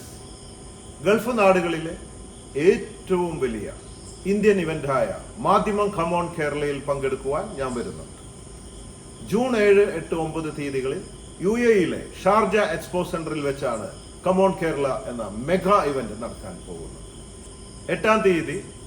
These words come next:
ഉച്ചതിരിഞ്ഞ് ആറ് മണിക്ക് ശേഷം നിങ്ങളെ കാണാൻ ഞാൻ അങ്ങോട്ട് വരുന്നുണ്ട്. ഏഴ് രാഷ്ട്രങ്ങളിൽ നിന്ന് പ്രസിദ്ധീകരിക്കുന്ന ഏക ഇന്ത്യൻ ദിനപത്രമായ മാധ്യമമാണ്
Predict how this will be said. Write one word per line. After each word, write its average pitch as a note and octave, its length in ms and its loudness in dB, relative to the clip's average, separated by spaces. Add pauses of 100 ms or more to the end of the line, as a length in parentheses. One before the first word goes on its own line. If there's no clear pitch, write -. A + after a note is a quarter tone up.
(120)
ഉച്ചതിരിഞ്ഞ് E3+ 540 2 (1160)
ആറ് A#3+ 180 8
മണിക്ക് F#3+ 360 4
ശേഷം C3+ 360 -2 (480)
നിങ്ങളെ E3 340 2
കാണാൻ C3+ 320 0 (400)
ഞാൻ C3+ 140 0 (100)
അങ്ങോട്ട് A#2+ 260 -4 (100)
വരുന്നുണ്ട്. D#2+ 380 -12 (1700)
ഏഴ് A#3 160 6 (120)
രാഷ്ട്രങ്ങളിൽ G#3 560 2
നിന്ന് G3 200 -4 (320)
പ്രസിദ്ധീകരിക്കുന്ന D#3+ 800 -4 (880)
ഏക A3 180 8 (160)
ഇന്ത്യൻ F3 320 0
ദിനപത്രമായ D3 680 -2 (200)
മാധ്യമമാണ് D#3+ 760 4